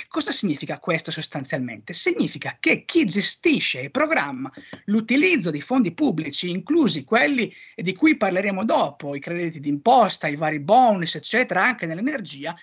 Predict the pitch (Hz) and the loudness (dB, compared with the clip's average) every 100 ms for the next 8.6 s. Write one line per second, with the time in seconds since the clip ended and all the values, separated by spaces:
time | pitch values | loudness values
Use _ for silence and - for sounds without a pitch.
0 | - - - 247 - 254 339 - 170 165 | -20 -20 -6 -6 0 0 0 -2 -4 -4
1 | - 170 - 311 294 - 180 - 302 185 | -6 -4 0 4 4 2 -4 -2 -4 -2
2 | 151 170 - 302 196 131 _ 330 370 - | -6 -8 -2 -2 -2 -6 _ -2 -2 0
3 | 170 - - 135 - - _ 165 285 277 | -2 -2 -14 -14 -14 -20 _ 0 0 0
4 | - 220 202 139 104 - 214 214 _ - | 0 0 0 -6 -8 -6 -6 -6 _ -4
5 | 185 156 180 - - - - 160 147 - | -2 0 -2 -6 -6 -10 -8 -10 -14 -14
6 | 127 135 165 370 311 190 147 147 156 190 | -12 -10 -2 0 0 -2 -2 -6 -8 -6
7 | 185 - - 175 208 294 190 - 151 233 | -6 -6 -4 -2 0 0 -2 -8 -6 -6
8 | 220 156 - 107 110 | -6 -8 -12 -16 -14